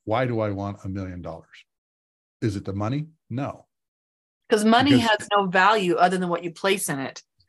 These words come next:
Speaker 1: Exactly.
Speaker 2: And, you know, they're
Speaker 1: And
Speaker 2: finding, they've done these studies where I just find it so fascinating that, um, they're finding out that, um, through different studies that meaningless sex and hookups don't actually leave the person feeling that rewarded.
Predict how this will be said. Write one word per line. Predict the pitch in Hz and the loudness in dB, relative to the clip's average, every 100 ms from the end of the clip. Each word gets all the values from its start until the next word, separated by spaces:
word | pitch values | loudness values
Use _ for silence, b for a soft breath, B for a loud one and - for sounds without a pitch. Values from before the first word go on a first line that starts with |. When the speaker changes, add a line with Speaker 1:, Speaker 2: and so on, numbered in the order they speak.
| - | -6
Speaker 1:
Exactly. | 107 98 120 | -4 0 4
Speaker 2:
And, | 233 | 6
you | |
know, | 233 | 6
they're | 220 220 | 8 6
Speaker 1:
And | 226 | 6
Speaker 2:
finding, | 240 254 247 233 190 | 2 2 4 2 0
they've | 185 208 | 2 2
done | 196 214 | 4 2
these | 214 190 | 2 0
studies | - - 208 262 196 - | 0 2 2 2 -2 -2
where | 180 170 175 165 | 2 2 0 -4
I | |
just | 170 180 | -4 -4
find | - 160 | -2 -2
it | 160 | -2
so | - - 202 | -2 0 0
fascinating | 190 160 196 - 180 165 170 | 0 0 0 -2 -6 -6 -6
that, | 165 156 - B B B B B _ - | -4 -4 -6 B B B B B _ -4
um, | 196 185 170 165 - | 2 2 2 -2 -4
they're | 196 | -4
finding | 180 220 294 220 | 0 0 2 2
out | 196 311 - - | 4 2 2 0
that, | 170 | 0
um, | 165 156 151 - | 2 0 -2 -8
through | - 220 214 | -2 0 2
different | 208 196 196 | 0 -2 -6
studies | - 202 220 190 - | 0 2 2 -2 -4
that | 175 185 - _ | -2 -4 -4 _
meaningless | 180 196 233 254 214 185 | -2 2 4 2 2 0
sex | - 214 233 196 - | 0 2 2 0 -8
and | 185 170 165 - | -6 -6 -8 -10
hookups | - 247 208 156 - - - _ _ _ - | -2 0 2 0 0 -6 -6 _ _ _ 4
don't | 240 247 - | 6 6 0
actually | 202 214 - 233 226 202 _ _ _ _ _ | -6 -6 -6 -4 -2 -4 _ _ _ _ _
leave | 196 196 233 208 | -4 0 0 2
the | 208 | 0
person | - 196 196 185 | 2 0 0 -2
feeling | 185 180 | 0 0
that | 175 165 | 2 0
rewarded. | 165 160 175 170 131 | -2 0 0 0 -2